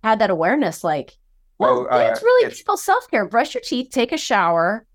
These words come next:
Speaker 1: go to the doctor once a year, go to the eye doctor once a year, go to the
Speaker 2: Mm-hmm.
Speaker 1: dentist once a year. And
Speaker 2: And I wasn't
Speaker 1: women,
Speaker 2: doing
Speaker 1: we
Speaker 2: that.
Speaker 1: can take
Speaker 2: Yeah.
Speaker 1: baths. <laughs> That's what
Speaker 2: Baths.
Speaker 1: we're told. Baths.
Speaker 2: Yeah, I, I was in a period where I didn't, I realized in my whole adult life I hadn't taken a bath.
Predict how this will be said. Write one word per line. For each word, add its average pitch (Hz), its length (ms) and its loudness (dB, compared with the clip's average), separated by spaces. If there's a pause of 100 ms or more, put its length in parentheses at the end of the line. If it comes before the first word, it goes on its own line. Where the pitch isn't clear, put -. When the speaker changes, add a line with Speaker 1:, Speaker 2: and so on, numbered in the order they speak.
(340)
Speaker 1:
go 233 120 -2
to 247 60 0
the 262 60 0
doctor 247 340 0
once 254 240 0
a - 20 -4
year, 240 160 -2
go 214 100 -2
to 175 40 0
the 175 120 0
eye 208 120 2
doctor 214 320 0
once 208 260 -2
a 190 60 -6
year, 185 180 0
go 175 100 -2
to 160 60 -2
the 120 60 -8
Speaker 2:
Mm-hmm. 117 60 -8
Speaker 1:
dentist 190 340 -2
once 185 220 -4
a 180 60 -6
year. 165 380 -2 (360)
And 208 400 0 (260)
Speaker 2:
And 117 120 -2
I 147 80 4
wasn't 160 260 0
Speaker 1:
women, 330 220 4
Speaker 2:
doing 214 120 -4
Speaker 1:
we 254 60 -4
Speaker 2:
that. 254 160 -2
Speaker 1:
can 247 80 -4
take 226 280 -4
Speaker 2:
Yeah. 156 140 -2
Speaker 1:
baths. - 440 -8
<laughs> - 920 -20
That's - 220 -2
what - 60 0
Speaker 2:
Baths. 98 280 0
Speaker 1:
we're 160 60 -2
told. 117 220 -8 (460)
Baths. 127 500 -4
Speaker 2:
Yeah, 120 340 2
I, 127 140 2
I 151 40 4
was 131 200 0
in 117 80 0
a 110 60 -2
period 107 340 0
where 98 120 0
I 95 140 4
didn't, 98 240 -4 (100)
I 69 220 -6
realized 101 540 0
in 90 100 -4
my 90 100 -2
whole 101 200 -2
adult 98 240 0
life 92 240 0
I 80 40 -8
hadn't 78 180 -6
taken 80 240 -10
a 78 40 -12
bath. 78 320 -10